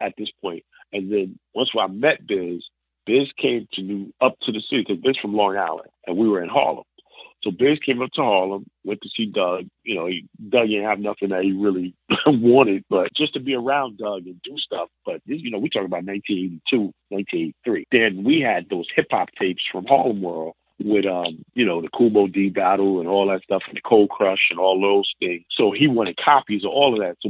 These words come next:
Biz would come, be on the phone on the corner. He'd come to my house. I mean, he'd come to my neighborhood,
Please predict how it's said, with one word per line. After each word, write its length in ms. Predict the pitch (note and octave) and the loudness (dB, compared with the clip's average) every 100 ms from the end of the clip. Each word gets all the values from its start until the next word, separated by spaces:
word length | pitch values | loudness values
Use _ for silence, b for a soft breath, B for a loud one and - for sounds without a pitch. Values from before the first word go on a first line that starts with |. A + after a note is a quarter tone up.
| F2+ | 0
Biz 240 | C#3+ D#3 | 0 0
would 140 | C3 A2+ | -4 -6
come, 320 | - G#2 G#2 - - | -4 -4 -4 -8 -2
be 120 | A#2 | 0
on 100 | G#2+ | 0
the 80 | F2 - | -4 0
phone 300 | D3 D3+ D3 | 2 2 0
on 140 | C#3 | -2
the 60 | D3+ | -2
corner. 400 | - G2 F#2+ G2 - - | -4 -6 -6 -10 -14 -12
He'd 160 | A2 | -10
come 180 | - A#2 | -6 -8
to 60 | - | -2
my 140 | D3 C3 | -2 0
house. 320 | F2 E2 - - - | -4 -8 -12 -20 -2
I 40 | A#2+ | 2
mean, 100 | B2 | 4
he'd 80 | |
come 120 | D#3 C#3+ | 2 0
to 60 | |
my 140 | C#3 B2 | 0 2
neighborhood, 560 | C3+ A#2 F#2+ F#2 F2+ | 4 2 -2 -6 -8